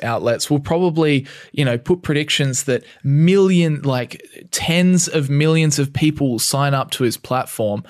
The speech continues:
because of his huge following. But to be honest, I think,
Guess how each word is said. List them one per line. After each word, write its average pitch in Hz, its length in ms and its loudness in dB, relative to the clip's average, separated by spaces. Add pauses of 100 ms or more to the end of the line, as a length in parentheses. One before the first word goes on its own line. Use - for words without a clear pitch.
(320)
because 143 380 -2
of 135 140 -2
his 127 280 -2
huge 170 460 0
following. 131 580 0 (460)
But - 320 -4
to 190 120 -2
be 185 140 2
honest, 247 380 -2
I 151 100 0
think, 190 340 -4